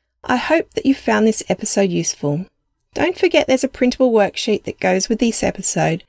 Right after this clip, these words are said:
so click through to the show notes to grab your copy. Consistent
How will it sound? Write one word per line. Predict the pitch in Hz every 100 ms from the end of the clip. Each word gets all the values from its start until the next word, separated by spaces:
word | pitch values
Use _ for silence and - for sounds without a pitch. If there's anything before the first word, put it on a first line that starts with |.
| _
so | - 233
click | - 262 -
through | 269 277
to |
the | 302
show | - 220 202
notes | 196 190 - - -
to | -
grab | 214 185 185
your | 175
copy. | 185 - 170 135 175 - _ _ _ _ _ _
Consistent | - 294 - 392 427